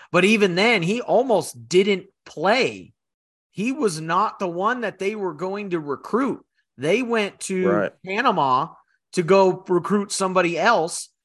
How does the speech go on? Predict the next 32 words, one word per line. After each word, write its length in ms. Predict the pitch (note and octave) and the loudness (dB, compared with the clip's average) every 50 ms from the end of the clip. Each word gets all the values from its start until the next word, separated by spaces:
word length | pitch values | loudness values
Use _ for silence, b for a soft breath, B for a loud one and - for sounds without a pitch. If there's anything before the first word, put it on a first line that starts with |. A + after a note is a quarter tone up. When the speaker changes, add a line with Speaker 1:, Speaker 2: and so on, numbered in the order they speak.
| _ _ _ _ _ | _ _ _ _ _
Speaker 1:
And 220 | E3+ F3+ F#3 F3 D3 | -4 -4 -4 -4 -6
somebody 500 | - - - A3 A3 A#3 A#3 A3+ G#3+ G3 | -6 0 0 0 2 2 2 2 2 0
went 360 | F3 F#3+ G3 F#3+ F3 D3+ D3 | 0 0 0 0 -2 -4 -2
by 320 | C3 G3 G3+ A3 A3 A3 G#3+ F#3 | 2 2 4 4 4 4 4 2
and 200 | F3 F3+ F3+ D#3 | 0 -4 -6 -4
said, 180 | - F#3+ F3 | -4 -2 -2
"Hey, 200 | E3 E3+ G3 G#3 | 0 0 0 0
you 180 | G#3 G3+ G3 A3 | 0 -2 -2 -4
gotta 220 | G#3+ A#3 G#3+ G#3 | -2 0 0 0
go 160 | F#3+ F#3+ F#3 F3+ | 0 0 0 2
look 180 | G3 A3+ A3 A3 | 0 0 0 -2
at 100 | - - | -8 -8
this 160 | F3 D3+ C#3 | -10 -10 -6
Mariano 640 | E3+ F3+ F3 E3+ E3+ D#3+ E3 F#3 A#3+ C4+ A#3 F3 D#3+ | -4 -2 -2 0 0 0 2 2 2 2 2 -2 -2
guy. 340 | D3+ D3+ C#3 C3+ C3 C3 | -2 -4 -2 -2 -2 -4
This 220 | C3+ E3 G3 F#3+ G3+ | -4 -6 -8 -8 -8
Mariano 580 | G#3+ G3 F3+ E3+ D#3+ D#3 F3+ A#3+ D4 C#4 A3 | -6 -2 -2 -2 0 0 0 2 2 0 0
guy 220 | F#3 F3+ E3 D#3 D#3+ | -2 -2 -2 -2 -2
is 100 | D3 - | -4 -8
pretty 260 | - F#3 F3 D#3 D3+ | -10 -10 -10 -10 -8
good." 420 | D3+ A3+ C4+ B3+ F#3 C3+ G#2+ F#2+ - _ _ _ _ _ _ _ _ _ _ _ _ _ _ _ _ _ _ | -2 0 2 2 2 0 -2 -6 -14 _ _ _ _ _ _ _ _ _ _ _ _ _ _ _ _ _ _
They 160 | G3+ A3+ B3+ | -2 0 0
had 260 | B3+ B3 A#3+ A#3 G#3+ | 2 2 0 -2 -2
no, 300 | G#3+ A#3 A#3+ B3 A3 G#3+ | -2 0 0 0 0 0
they 160 | G#3+ A#3 B3+ | -2 -2 -2
had 160 | B3+ B3+ B3 A3+ | -2 -4 -6 -6
no 320 | A3+ B3 C4+ C4+ C#4 C#4 | -6 -6 -4 -4 -2 -4
idea 320 | C4+ C4+ B3 C#4+ D4 D4 | -4 -4 -6 -6 -6 -4
who 140 | C4 B3+ B3 | -4 -4 -6
this 160 | A#3+ A#3 - | -8 -10 -10
guy 180 | - - F3 A#3+ | -8 -6 -4 -4
was. 720 | A#3 B3 C#4 D#4+ E4 C#4+ E3+ A2+ - - - - - - | -2 2 4 4 4 4 2 -2 -6 -10 -14 -14 -14 -18